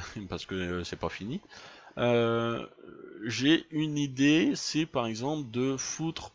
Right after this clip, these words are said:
euh, une turbine ici, une turbine là par exemple, une autre là et une autre là-bas, et de foutre le ré-, réacteur, un très gros réacteur en plein milieu, qui me permettrait de produire un max d'énergie,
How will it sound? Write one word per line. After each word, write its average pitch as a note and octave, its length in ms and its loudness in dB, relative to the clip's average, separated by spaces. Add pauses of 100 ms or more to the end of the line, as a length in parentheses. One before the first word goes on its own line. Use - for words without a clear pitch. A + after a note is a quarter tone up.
euh, F#2+ 520 0 (520)
une B2+ 220 -2
turbine A2+ 500 0
ici, F3 600 -2 (540)
une D#3+ 240 2
turbine C#3 600 0
là A2 400 2
par G#2 160 -2
exemple, C#3+ 560 -2
une C3+ 160 0
autre C3 300 0
là B2 420 2 (120)
et A#2+ 80 -2
une A2 220 0
autre G2+ 140 -2 (180)
là-bas, G#2+ 440 4 (680)
et B2 60 2
de B2+ 140 4
foutre G#3+ 300 -2
le C#3+ 80 4
ré-, A2+ 200 2
réacteur, D#3+ 600 2
un E2 120 -8
très - 300 -2
gros F3 280 2
réacteur D3 480 -2
en A2+ 100 -6 (140)
plein F#3 240 2
milieu, C3+ 300 -6 (520)
qui - 120 -10
me G2 80 -6 (100)
permettrait A#2+ 480 2
de C3 100 -2
produire D3 640 -4
un G2+ 80 2
max C#3+ 420 -2
d'énergie, C#3 540 -4